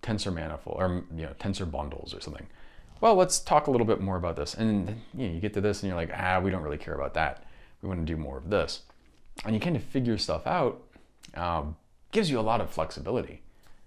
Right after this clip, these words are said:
But a lecture, yeah, there's something, there's something for me nice about that. I like the more passive style. I like, um, I find it gonna sound maybe bad, but I find it, um, it's not, it,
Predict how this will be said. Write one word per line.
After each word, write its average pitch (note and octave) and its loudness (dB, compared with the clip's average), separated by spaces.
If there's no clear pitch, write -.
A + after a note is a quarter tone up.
But C3 2
a - 2
lecture, F3 0
yeah, G3 -6
there's A3 -4
something, G#3 0
there's C#3+ -8
something F3 -6
for - -2
me G2 2
nice E2 -4
about F#2+ -2
that. G#2 -2
I G2+ 0
like B2+ 2
the G2 -4
more F#2 -2
passive D#2+ -4
style. E2 0
I D2+ 0
like, E2 -2
um, C#2 -8
I - -2
find A3 2
it - -2
gonna F3+ 0
sound B2+ 6
maybe F#2 2
bad, C#2+ -4
but - -4
I C#3+ 0
find F#3+ 2
it, B2+ 2
um, E2 4
it's G2+ -2
not, D3 -4
it, - -6